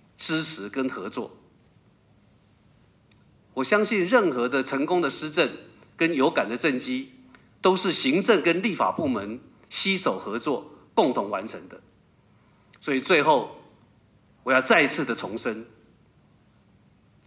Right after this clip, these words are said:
诚意沟通、人民优先这个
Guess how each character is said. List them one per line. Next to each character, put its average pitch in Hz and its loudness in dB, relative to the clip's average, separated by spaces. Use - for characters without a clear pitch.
诚 156 2
意 214 6
沟 175 4
通、 165 4
人 143 2
民 160 4
优 160 6
先 151 0
这 214 4
个 165 2